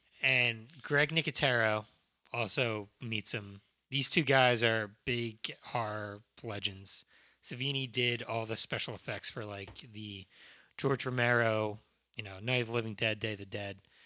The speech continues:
He brought on Nicotero on Day of the Dead. And eventually Nicotero went on to do a, a ton of movies. Uh, no, and he, he worked as a director and special effects guy on, uh,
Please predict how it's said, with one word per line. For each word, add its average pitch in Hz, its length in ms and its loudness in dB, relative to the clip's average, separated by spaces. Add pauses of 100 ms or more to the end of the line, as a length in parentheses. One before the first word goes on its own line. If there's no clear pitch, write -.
(320)
He 147 200 -2
brought 143 240 6
on 135 300 4
Nicotero 117 800 0
on 107 300 -4
Day 127 220 6
of 113 60 2
the 101 60 -6
Dead. 92 320 -8 (1700)
And 117 460 2
eventually 131 420 4
Nicotero 110 540 2
went 107 160 -2
on 104 200 -2
to 113 120 -6
do 98 400 -6 (220)
a, 127 40 -12
a 107 60 -14
ton 123 200 0
of 110 60 -6
movies. 98 680 -2
Uh, 104 160 -4
no, 107 200 -6 (800)
and 123 420 2 (440)
he, 143 160 -10
he 127 220 -2
worked - 720 2 (100)
as 117 180 -2
a 113 60 -2
director 117 600 0
and 104 160 -4
special 127 320 -2
effects - 300 -2
guy 101 260 -6
on, 98 600 -8
uh, 92 320 -10